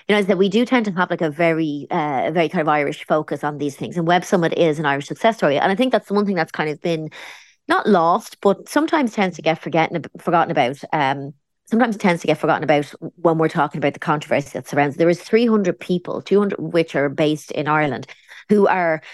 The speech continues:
working to, on these conferences, getting them up and running, getting all the speakers in, and basically making sure the business runs day to day. So it's not just about one person. Unfortunately, that's the way the story has been for the last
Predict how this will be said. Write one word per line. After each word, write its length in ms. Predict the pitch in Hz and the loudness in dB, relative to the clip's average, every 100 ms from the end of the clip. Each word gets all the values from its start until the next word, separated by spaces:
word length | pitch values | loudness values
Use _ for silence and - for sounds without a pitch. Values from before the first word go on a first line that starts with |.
| - _ - | -20 _ 0
working 440 | 214 226 226 196 | 2 0 -4 -6
to, 120 | 202 - | -2 -2
on 100 | 175 | 0
these 180 | 170 - | -2 -2
conferences, 480 | 165 165 156 165 165 | -4 -4 -4 -2 2
getting 260 | 175 190 | 2 2
them 140 | 196 170 | 2 0
up 160 | 165 | -2
and 100 | 160 | -4
running, 320 | 160 156 151 | -2 -2 -2
getting 280 | 147 170 180 | 0 2 4
all 140 | 180 165 | 2 2
the 100 | 165 | 0
speakers 500 | - 165 - 160 151 | 0 -2 0 -4 -2
in, 360 | 160 156 156 | -2 -2 -2
and 280 | - 165 156 | -4 -6 0
basically 300 | 185 196 202 | 2 2 4
making 240 | 170 170 | 2 2
sure 120 | 151 156 | -2 -4
the 100 | 147 | 0
business 380 | 160 160 156 | 0 0 -4
runs 260 | 160 156 143 | -2 -2 -4
day 260 | - 156 143 | -2 -2 0
to 100 | 147 | 0
day. 200 | 165 147 | 0 2
So 120 | 165 | 0
it's 140 | 170 | 0
not 160 | 190 196 | 0 0
just 240 | - 180 | 0 0
about 260 | 170 160 151 | 0 0 0
one 240 | 160 160 | -2 -4
person. 400 | 135 175 165 - | -2 0 0 -2
Unfortunately, 520 | 123 156 196 208 - 175 | -10 -4 0 0 0 0
that's 180 | 160 | 0
the 80 | - | 0
way 100 | 160 | 0
the 120 | 151 | 0
story 340 | 151 170 156 151 | -2 0 0 -2
has 160 | 139 | -4
been 180 | - 156 | -6 -6
for 140 | 156 151 | -4 0
the 80 | |
last 360 | 147 151 143 - | 2 2 0 -8